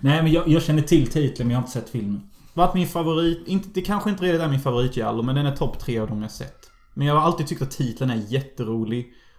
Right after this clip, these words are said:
Speaker 2: och utdragen och den hintar till något sensuellt.
Speaker 1: Ja.
Speaker 2: Vad ska ens den titeln betyda? Jag har ingen aning om vad filmen kommer handla om.
Speaker 1: Ska vi översätta det? "De förbjudna fotona
Speaker 2: Av
Speaker 1: av
Speaker 2: en
Speaker 1: kvinnan."
Speaker 2: kvinna över suspekthet.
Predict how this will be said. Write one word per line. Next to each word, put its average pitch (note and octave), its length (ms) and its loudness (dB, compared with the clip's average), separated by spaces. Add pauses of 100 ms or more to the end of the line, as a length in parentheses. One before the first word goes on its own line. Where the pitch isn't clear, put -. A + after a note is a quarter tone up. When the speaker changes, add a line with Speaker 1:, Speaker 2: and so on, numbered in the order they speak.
(200)
Speaker 2:
och C#3 200 0
utdragen A2+ 680 0
och A#2+ 120 -4
den A#2 180 2
hintar C3+ 340 4
till - 140 -2
något A2 120 -4
sensuellt. A2 760 -6
Speaker 1:
Ja. C3+ 220 -12 (540)
Speaker 2:
Vad F#3+ 140 -2
ska A#3 100 0
ens A3+ 140 4
den A3+ 100 6
titeln G3+ 340 0
betyda? D3+ 560 -2
Jag F3 80 0
har G#3 100 2
ingen A#3 180 4
aning A3 280 2
om G#2+ 60 0
vad B2+ 100 -6
filmen B3+ 200 -2
kommer A2+ 160 -4
handla A#2+ 220 -4
om. - 60 -10 (440)
Speaker 1:
Ska - 300 -2
vi B2 60 -6
översätta A#2 420 -8
det? G2+ 140 -8
"De B2 120 -4
förbjudna C#3+ 500 0
fotona A#2+ 680 -6 (720)
Speaker 2:
Av B2 140 -6
Speaker 1:
av A#2+ 140 -2
Speaker 2:
en B2 80 2
Speaker 1:
kvinnan." C3 420 8
Speaker 2:
kvinna G2+ 280 -2 (640)
över A2+ 720 2
suspekthet. - 1200 -12